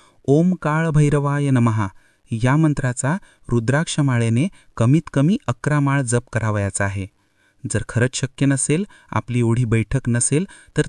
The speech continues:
तीन माळ जप करू शकतो, पण जर होत असेल, तर अकरा माळ अवश्य करावा. जप झाल्यानंतर अकरा वेळा काळभैरवाष्टक स्तोत्र म्हणावे.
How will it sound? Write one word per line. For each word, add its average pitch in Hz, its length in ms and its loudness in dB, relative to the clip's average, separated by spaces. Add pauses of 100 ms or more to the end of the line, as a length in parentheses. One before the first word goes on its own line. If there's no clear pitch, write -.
(140)
तीन 196 140 4
माळ 165 220 4
जप 113 180 0 (120)
करू 104 140 2
शकतो, - 480 -6 (280)
पण 127 140 4
जर 131 180 2
होत 143 280 0
असेल, 208 300 0 (280)
तर - 100 -2
अकरा 156 300 2
माळ 151 180 0 (100)
अवश्य 143 380 2
करावा. 95 400 -2 (880)
जप 127 160 4
झाल्यानंतर 127 640 2 (100)
अकरा 143 340 0
वेळा 135 300 0 (380)
काळभैरवाष्टक 135 1000 0
स्तोत्र - 520 0
म्हणावे. 101 420 2